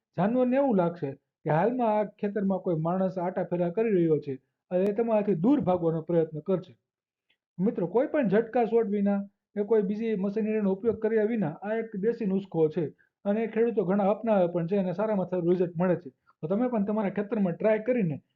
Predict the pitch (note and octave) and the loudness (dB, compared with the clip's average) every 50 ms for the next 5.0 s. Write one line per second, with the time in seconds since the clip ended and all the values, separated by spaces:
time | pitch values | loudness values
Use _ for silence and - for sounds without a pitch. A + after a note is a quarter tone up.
0 | _ _ - E3+ G3+ A3+ A#3 G3 A3+ G3+ F#3+ E3 F#3+ F#3 D#3+ D3 F#3 G#3 A3 G#3+ | _ _ -2 0 0 2 2 2 0 0 2 2 0 0 0 2 2 2 2 2
1 | G3 G3+ F#3+ F3 E3 E3+ E3+ F#3+ G3+ A3 G#3+ G#3 G3+ G#3 A3 G#3+ G#3+ A3 A3+ A#3+ | 0 0 0 -2 -2 -2 -4 -4 -2 -2 0 0 0 0 0 0 0 0 0 0
2 | A3 F#3 E3 F#3 G3+ A3 G3+ F#3 E3 F3+ E3+ D#3 D#3 - _ _ _ _ _ - | 0 2 2 2 2 2 0 -2 -2 -2 -2 -2 -2 -4 _ _ _ _ _ -2
3 | G3 G3 G#3 G#3+ G#3 G3+ F3+ D#3+ G3+ G#3 A3 G#3 G3+ F#3 E3+ F3 F#3+ G3+ F#3+ F#3 | 0 2 2 2 2 2 0 0 2 2 2 2 2 2 2 0 0 0 0 0
4 | D#3 D3+ - - E3+ - _ - A3 A3 G3+ D#3+ C#3 D3+ D3+ D3+ C3+ C3 C3+ | 0 -2 -4 -10 -20 -12 _ 0 2 2 2 2 0 -2 -4 -4 -6 -6 -6